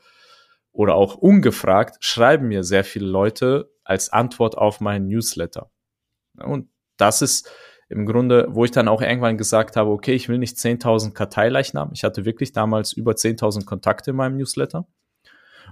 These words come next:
und habe dann viele auch rausgelöscht, die einfach inaktiv waren. Ich hab, ne, du kannst das ja bei deinem E-Mail-Tool einstellen. Alle, die die letzten zwanzig E-Mails nicht geöffnet haben,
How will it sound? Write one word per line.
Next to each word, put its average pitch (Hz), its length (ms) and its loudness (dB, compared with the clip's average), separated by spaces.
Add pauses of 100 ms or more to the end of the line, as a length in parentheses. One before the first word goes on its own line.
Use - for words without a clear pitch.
(140)
und 110 680 2
habe 113 220 0
dann 104 160 0
viele 160 380 2
auch 110 220 2
rausgelöscht, 120 720 2
die 107 300 -4 (360)
einfach 120 280 0
inaktiv 143 460 -2
waren. 101 120 0
Ich 98 100 -4
hab, 113 220 0
ne, 101 400 -4
du 110 80 -6
kannst 110 240 -4
das - 120 -10
ja 104 60 -2
bei 98 120 -2
deinem 101 160 -2
E-Mail-Tool 107 420 -4
einstellen. 165 480 0 (380)
Alle, 147 240 4
die 135 100 2
die 127 120 2
letzten 135 360 2
zwanzig 123 540 -2
E-Mails 131 520 2
nicht - 380 -2
geöffnet - 500 -2
haben, 107 380 -4